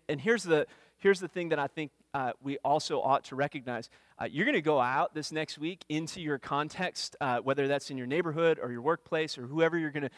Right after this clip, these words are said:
deal with. And I promise you that if your primary focus and your, uh, tunnel vision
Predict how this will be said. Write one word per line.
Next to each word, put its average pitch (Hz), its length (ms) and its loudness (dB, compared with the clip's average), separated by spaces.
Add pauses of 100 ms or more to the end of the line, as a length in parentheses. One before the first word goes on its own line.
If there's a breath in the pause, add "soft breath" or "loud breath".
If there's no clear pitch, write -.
(240 loud breath)
deal 151 320 0
with. 175 260 2 (280 loud breath)
And 151 120 -2
I 147 160 4
promise 190 540 -2
you 147 120 -2
that 135 180 4
if 131 120 -4
your 151 480 0 (240 loud breath)
primary 175 800 0
focus 151 680 -2 (200 loud breath)
and 127 180 -6
your, 175 400 4 (220 soft breath)
uh, 127 240 4
tunnel 190 480 0
vision 143 560 -2